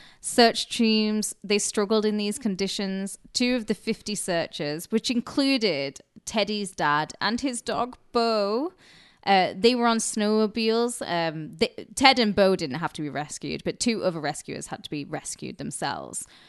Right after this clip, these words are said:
And it soon dwindled down to an eight-man task force, but because of these, like, super dangerous conditions, the search is halted after only five days.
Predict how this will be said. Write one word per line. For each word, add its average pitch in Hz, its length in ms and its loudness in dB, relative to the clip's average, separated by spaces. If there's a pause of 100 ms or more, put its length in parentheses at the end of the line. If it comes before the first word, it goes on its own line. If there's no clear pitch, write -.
(460)
And 208 100 2
it - 320 -6
soon 233 360 4
dwindled 214 460 2
down 185 260 2
to 196 100 -4
an 180 120 -2
eight-man 180 420 -4
task - 360 -4
force, 175 380 0
but - 160 -4
because 214 300 -2
of 196 100 -4
these, 190 340 -4
like, 165 260 -4
super - 360 -4
dangerous 165 460 -4
conditions, 147 840 -8
the 175 100 -8
search - 380 -4
is 151 80 -10
halted 147 460 -8
after - 240 -10
only 143 240 -6
five 113 340 -8
days. 69 540 -14